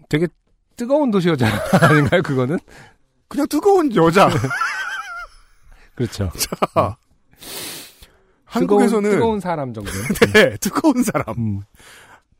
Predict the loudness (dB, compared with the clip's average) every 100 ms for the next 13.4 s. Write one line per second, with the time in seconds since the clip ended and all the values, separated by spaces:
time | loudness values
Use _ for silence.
0 | _ _ -12 -8 -4 -2 0 0 0 0
1 | -6 -4 -4 -2 -2 -2 -2 -4 -2 -2
2 | -4 -6 -8 -8 -4 -2 -2 -2 -4 -6
3 | -8 -6 -6 -2 -2 -2 -6 -6 -6 -4
4 | -2 -2 -4 -10 -12 -4 -2 0 -2 -6
5 | -6 -4 -4 -6 -10 -18 -10 -4 -2 -4
6 | -6 -8 -12 -16 -20 -20 -14 -2 0 2
7 | 0 0 0 -2 0 0 0 -2 -2 -6
8 | -12 -14 _ _ -2 0 0 0 0 0
9 | -4 0 2 2 0 -2 -4 -6 -12 -20
10 | _ -10 -6 -2 -2 0 -2 -4 -4 -4
11 | -4 -4 -6 -10 -8 -10 -8 -12 -14 -16
12 | -6 -2 0 0 0 0 2 2 2 -2
13 | -4 -8 -10